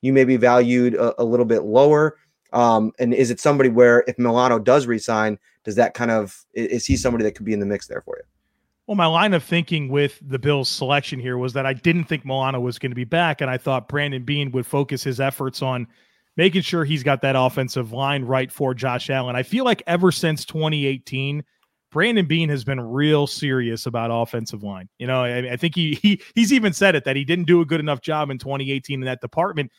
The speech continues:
Speaker 2: And then look at the last two years and the amount of depth and rosterable players he's brought in to play offensive line. So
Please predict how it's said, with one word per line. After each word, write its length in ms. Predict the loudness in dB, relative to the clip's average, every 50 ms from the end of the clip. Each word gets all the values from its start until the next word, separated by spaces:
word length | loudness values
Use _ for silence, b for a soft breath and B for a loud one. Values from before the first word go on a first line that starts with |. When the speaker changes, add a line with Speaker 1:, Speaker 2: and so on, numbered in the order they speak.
| b b b
Speaker 2:
And 140 | -2 0 0
then 100 | 0 0
look 160 | 0 0 2
at 60 | 0
the 80 | 0 0
last 260 | 0 0 0 0 0
two 140 | 0 0 2
years 320 | 4 4 2 2 2 0
and 100 | -2 -4
the 60 | -4
amount 240 | -4 -2 -2 -2 -2
of 80 | -2 -4 -4 _
depth 300 | 0 0 0 -2 -4 -4
and 140 | -4 -4 -4
rosterable 800 | -4 -4 -2 -2 -2 -4 -4 -6 -4 -4 -4 -4 -4 -6 -8 -8
players 540 | -6 -4 -2 0 0 0 0 -2 -4 -8 -14 _ _ _ _
he's 260 | 2 2 2 2 2
brought 280 | 0 0 2 2 2 2
in 160 | 2 0 -2 -4
to 100 | -8 -10
play 260 | -10 -8 -6 -6 -4
offensive 560 | -4 -4 -6 -4 -4 -6 -6 -6 -10 -10 -6
line. 260 | -2 -2 -2 -2 -2
So 240 | -4 -2 -2 -2 -2